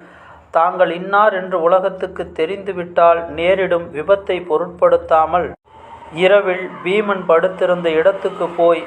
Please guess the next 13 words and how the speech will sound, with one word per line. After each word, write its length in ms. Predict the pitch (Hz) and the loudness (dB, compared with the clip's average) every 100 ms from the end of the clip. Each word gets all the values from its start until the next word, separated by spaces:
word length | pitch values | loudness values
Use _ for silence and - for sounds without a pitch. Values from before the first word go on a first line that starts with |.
| - | 0
அவனை 440 | 156 165 160 151 | 0 0 -4 -6
எழுப்பினாள். 680 | 147 156 170 175 151 151 139 117 - - - - _ _ - - - - - - | 2 2 2 -4 0 2 2 0 -12 -20 -20 -20 _ _ -20 -20 -20 -20 -20 -6
"இதை 280 | 175 180 175 | 0 2 4
என்னால் 460 | 180 208 202 214 | 2 4 2 2
பொறுக்க 360 | 208 202 240 233 | 2 2 2 0
முடியவில்லை. 760 | 190 175 175 160 156 151 139 - 139 | 0 -4 -4 -2 -2 -2 -4 -10 -8
நீசனான 640 | 185 214 202 190 185 185 | -8 -2 0 4 4 2
இந்த 220 | 175 175 | 0 0
கீசகனை 800 | 170 - 208 208 190 180 170 165 - - | -2 -2 -8 0 0 0 -6 -8 -14 -4
உடன் 360 | 147 202 208 | 2 2 0
வதம் 320 | 180 156 196 | 0 0 -2
செய். 360 | 185 - 151 139 - _ _ _ - _ | -8 -6 -6 -6 -20 _ _ _ -20 _
உங்களுடைய 960 | 165 190 190 180 175 170 165 165 170 | -4 0 2 4 4 2 4 2 2